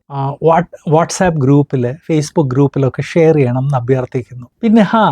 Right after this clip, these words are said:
എപ്പോഴും ഞാൻ പറയുന്ന ഒരു സ്പെഷ്യൽ അഭ്യർത്ഥനയുണ്ട്, സബ്സ്ക്രൈബ് ചെയ്യണം.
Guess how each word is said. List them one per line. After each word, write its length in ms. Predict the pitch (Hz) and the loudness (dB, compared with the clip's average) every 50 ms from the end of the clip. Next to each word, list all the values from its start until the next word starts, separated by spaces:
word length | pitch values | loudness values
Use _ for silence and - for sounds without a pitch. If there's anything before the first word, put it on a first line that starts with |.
| 127 - - | -2 -2 -4
എപ്പോഴും 360 | 175 175 - 240 247 240 226 | -4 -2 0 0 0 2 2
ഞാൻ 280 | 214 202 185 185 185 170 175 | 2 2 2 2 0 0 0
പറയുന്ന 300 | 165 160 160 160 165 165 | 0 0 -2 -2 -2 -2
ഒരു 180 | 151 139 147 | -2 0 -2
സ്പെഷ്യൽ 500 | 139 - - - 160 - - - 196 175 | -2 -6 -4 -4 -4 -4 -2 0 0 0
അഭ്യർത്ഥനയുണ്ട്, 760 | 139 127 131 139 147 143 - - 165 147 131 117 113 110 107 120 127 _ | 0 2 2 0 0 0 0 -2 -2 -2 -2 -4 -6 -8 -12 -16 -20 _
സബ്സ്ക്രൈബ് 760 | - - - - - - - - - - 208 208 196 196 147 143 | -12 -6 -4 -4 -4 -4 -6 -10 -4 0 2 2 2 2 2 0
ചെയ്യണം. 300 | 120 110 110 107 113 | -4 -4 -6 -10 -14